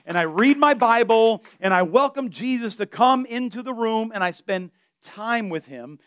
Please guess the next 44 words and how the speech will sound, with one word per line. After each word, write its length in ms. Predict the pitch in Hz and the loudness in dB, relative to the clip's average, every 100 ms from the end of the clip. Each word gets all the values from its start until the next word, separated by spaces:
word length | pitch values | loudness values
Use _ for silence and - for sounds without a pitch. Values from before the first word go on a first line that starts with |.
| _ - | _ -4
And 140 | 190 | 0
then 140 | 214 | 0
he 180 | 180 269 | 2 2
may 160 | 302 269 | 2 2
do 240 | 190 294 | 2 0
things 280 | - 208 170 | 0 -6 -8
that 100 | - | -8
I 280 | 190 208 254 | 0 2 2
was 200 | 277 233 | 0 -2
not 200 | 240 247 | -2 0
ready 240 | 226 262 233 | 0 0 -2
for, 340 | 208 202 190 _ - | 0 0 0 _ -2
but 120 | 208 | 0
I 280 | 226 262 294 | 4 4 6
am 160 | 277 254 | 4 2
in 140 | 240 | -4
peace 500 | - - 320 302 - | -6 -8 -2 -2 -4
because 260 | - 208 196 | -12 -8 -6
I 60 | |
know 200 | 190 196 | -4 -6
he's 120 | 196 156 | -8 -12
in 100 | 156 | -12
charge. 420 | 170 123 92 _ | -6 -6 -8 _
Does 80 | 151 | -2
that 140 | 220 | -2
make 140 | 190 - | -2 -8
sense? 440 | 180 123 - - _ _ _ _ _ _ _ - | -10 -10 -12 -16 _ _ _ _ _ _ _ -18
Okay, 320 | 165 131 104 - | -18 -18 -18 -12
I, 100 | 196 | -4
I 80 | 202 | -4
should 220 | - 214 | -2 -6
end 160 | 214 170 | -6 -6
here, 120 | 156 | -6
but 100 | 151 | -6
I'm 60 | |
not 160 | 165 160 | -8 -6
gonna. 240 | 147 123 _ _ - | -6 -8 _ _ -10
Let's 140 | 190 | 0
go 80 | 262 | 2
to 100 | 233 | 2
Acts 220 | 196 196 | 0 0
chapter 260 | 220 196 185 | -2 -4 -6
sixteen. 480 | - 165 - 123 98 _ _ _ _ _ _ 349 339 _ 294 _ _ 262 _ _ _ _ _ _ _ _ _ _ _ _ _ _ _ _ _ _ _ _ _ _ _ _ _ _ | -12 -14 -14 -20 -20 _ _ _ _ _ _ _ _ _ _ _ _ _ _ _ _ _ _ _ _ _ _ _ _ _ _ _ _ _ _ _ _ _ _ _ _ _ _ _
<clears throat> 160 | 190 | -20